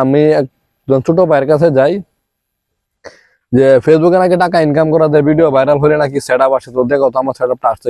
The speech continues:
কিনা। তো ও দেখে বলে যে তোমার তো এই জায়গায় ইস্যু আছে। কি মানে ইস্যু? যে তুমি যে TikTok-এর ভিডিও ছাড়ছো এটার জন্য তোমাকে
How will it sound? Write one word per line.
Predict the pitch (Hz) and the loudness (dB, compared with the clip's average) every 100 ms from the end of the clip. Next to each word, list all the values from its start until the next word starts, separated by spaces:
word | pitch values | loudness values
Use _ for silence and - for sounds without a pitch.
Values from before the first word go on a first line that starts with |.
| 120 | -4
কিনা। | 131 147 _ _ _ _ _ _ _ _ _ _ _ _ _ - | -4 -6 _ _ _ _ _ _ _ _ _ _ _ _ _ 0
তো | 165 | 2
ও | 180 165 | 4 4
দেখে | 196 180 175 | 2 4 4
বলে | 185 180 | 4 4
যে | 160 | 2
তোমার | 165 170 175 - | 0 0 -2 0
তো | 180 175 - 151 | 0 0 0 0
এই | 147 | 2
জায়গায় | 151 147 147 | 2 2 0
ইস্যু | - 147 135 | 0 2 0
আছে। | - 95 | -2 -8
কি | - 143 | -2 0
মানে | 165 175 | 0 0
ইস্যু? | - 214 277 _ _ - | 0 -2 -4 _ _ -12
যে | 123 | -2
তুমি | 143 160 | 0 2
যে | 180 | 0
TikTok-এর | - 170 190 180 170 | 0 0 2 2 2
ভিডিও | 180 185 196 190 | 2 4 2 2
ছাড়ছো | 180 - 185 156 | 0 0 0 2
এটার | 143 151 | 0 0
জন্য | 160 160 160 | 0 -2 -2
তোমাকে | 156 156 | -2 0